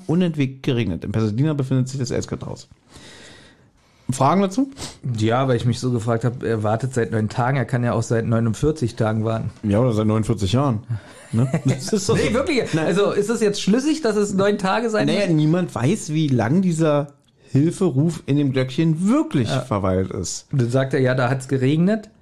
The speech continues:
Speaker 1: Ja.
Speaker 2: Ähm, gut.
Speaker 1: Ja, weil, also wie gesagt, Emily hat dann da diese hässlichen Glöckchen erstanden. Jetzt kommen sie im Escort-Haus an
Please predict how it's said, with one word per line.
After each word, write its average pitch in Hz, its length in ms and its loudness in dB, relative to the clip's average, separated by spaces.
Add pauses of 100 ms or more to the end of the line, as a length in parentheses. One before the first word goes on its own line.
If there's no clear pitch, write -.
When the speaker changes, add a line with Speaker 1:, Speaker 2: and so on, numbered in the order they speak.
(180)
Speaker 1:
Ja. 123 180 -8 (300)
Speaker 2:
Ähm, 131 420 0 (160)
gut. - 160 -6 (400)
Speaker 1:
Ja, 104 220 -2
weil, 110 160 0
also 127 240 2
wie - 20 4
gesagt, 123 240 2
Emily 135 280 2
hat 127 200 0
dann 110 180 0
da 104 160 2
diese 101 200 0
hässlichen 107 580 0
Glöckchen 175 340 -4
erstanden. 139 420 -2 (340)
Jetzt 135 160 -2
kommen 208 140 2
sie 208 60 0
im 196 60 0
Escort-Haus 127 720 -2
an 220 300 2